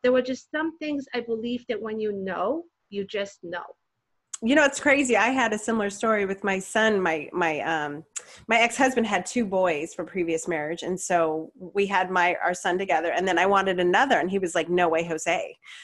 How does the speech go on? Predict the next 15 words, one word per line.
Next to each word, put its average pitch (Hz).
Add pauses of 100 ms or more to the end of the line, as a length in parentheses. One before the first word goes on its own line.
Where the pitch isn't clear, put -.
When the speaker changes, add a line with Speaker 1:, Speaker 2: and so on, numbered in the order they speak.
Speaker 2:
Like, 214
I'm 214
not 185
having 165
four 165
kids." -
Speaker 1:
<laughs> - (220)
Speaker 2:
And 170
I 254
told 247 (260)
anybody 254
and 208
everybody, 180
like, 165 (140)
I, 208